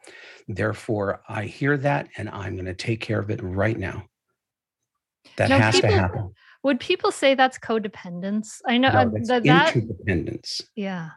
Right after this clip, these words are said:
Speaker 1: It's interdependence because if, <laughs> if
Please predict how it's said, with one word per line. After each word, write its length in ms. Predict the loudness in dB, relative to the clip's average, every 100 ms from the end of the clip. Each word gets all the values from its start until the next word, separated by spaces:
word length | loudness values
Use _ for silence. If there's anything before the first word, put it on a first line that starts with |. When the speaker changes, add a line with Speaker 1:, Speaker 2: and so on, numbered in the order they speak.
| _ _ _ -14 -14 -2
Speaker 1:
It's 260 | 0 0 0 6
interdependence 880 | 8 8 4 2 -2 0 0 -4
because 420 | -4 -2 2 2 2
if, 280 | -4 -4
<laughs> 1080 | -6 -2 -2 0 -2 -2 -4 -6 -10 -12 -2
if 320 | 0 0 -2